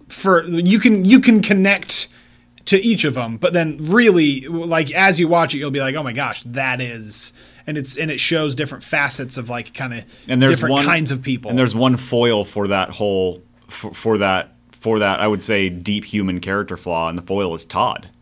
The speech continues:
Speaker 2: right?
Speaker 1: Totally.
Speaker 2: Because he never asks that question.
Speaker 1: Yeah.
Speaker 2: Never.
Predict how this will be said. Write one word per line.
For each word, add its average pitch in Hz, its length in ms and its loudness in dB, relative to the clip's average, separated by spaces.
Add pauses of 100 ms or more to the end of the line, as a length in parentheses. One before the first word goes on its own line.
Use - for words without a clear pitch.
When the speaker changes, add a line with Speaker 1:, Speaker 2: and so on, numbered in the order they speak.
Speaker 2:
right? 95 360 -4
Speaker 1:
Totally. 131 460 0
Speaker 2:
Because 117 240 -2
he 120 100 2
never 107 500 2
asks 90 340 -2
that 87 180 -6
question. - 380 -8
Speaker 1:
Yeah. 110 180 -8 (140)
Speaker 2:
Never. 107 500 2